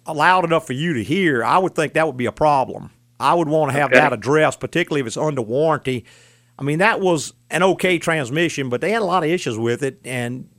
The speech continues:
Speaker 1: they do give a lot of problems. What you wanna make sure, Cliff, is that that is resolved before your hundred thousand mile powertrain goes up. Even if you have to
Speaker 2: Yeah.
Speaker 1: go to an independent shop and have them listen to it, maybe run a pressure test,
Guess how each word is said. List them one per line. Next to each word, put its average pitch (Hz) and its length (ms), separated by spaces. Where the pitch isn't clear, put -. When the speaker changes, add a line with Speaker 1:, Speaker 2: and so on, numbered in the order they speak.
Speaker 1:
they 160 200
do 160 160
give 156 180
a 143 60
lot 139 180
of - 80
problems. 147 540
What 160 180
you 185 60
wanna 190 180
make 165 220
sure, 202 260
Cliff, 156 240
is 123 80
that 123 120
that 165 180
is 135 160
resolved 143 480
before 143 260
your 127 100
hundred 143 180
thousand 131 360
mile 131 180
powertrain 135 600
goes 113 260
up. - 320
Even 233 240
if 185 80
you 208 80
have 202 100
to 156 80
Speaker 2:
Yeah. 135 140
Speaker 1:
go 175 80
to 180 100
an 147 80
independent 156 500
shop 156 380
and 127 100
have 143 240
them 143 440
listen 143 340
to 151 240
it, 147 240
maybe 151 280
run 139 200
a 123 60
pressure 147 320
test, 151 480